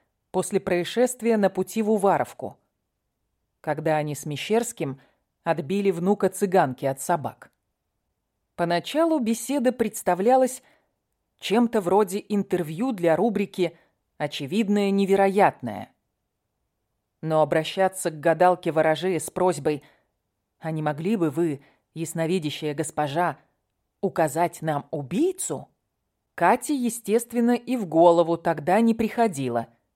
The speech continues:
До тех пор, пока... Гадалкам Катя не верила. Вообще и в принципе. Экстрасенсов, магов, как белых, так и чёрных, чуралась.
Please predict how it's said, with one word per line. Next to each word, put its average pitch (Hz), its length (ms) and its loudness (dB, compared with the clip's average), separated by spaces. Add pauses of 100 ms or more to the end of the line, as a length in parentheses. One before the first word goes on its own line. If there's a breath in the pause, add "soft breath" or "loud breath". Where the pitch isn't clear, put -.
(840)
До 139 160 -6
тех - 260 -12
пор, - 260 2
пока... 123 520 -6 (1400)
Гадалкам 294 560 2
Катя 269 320 2
не 226 160 4
верила. 131 480 -6 (1200)
Вообще 202 580 2
и 220 40 -2
в - 120 -14
принципе. 170 600 -2 (960)
Экстрасенсов, 233 1000 0 (680)
магов, 196 580 6 (460 soft breath)
как 147 220 -2
белых, 143 360 2
так 147 220 -4
и 143 40 -6
чёрных, 214 500 0
чуралась. 170 680 -2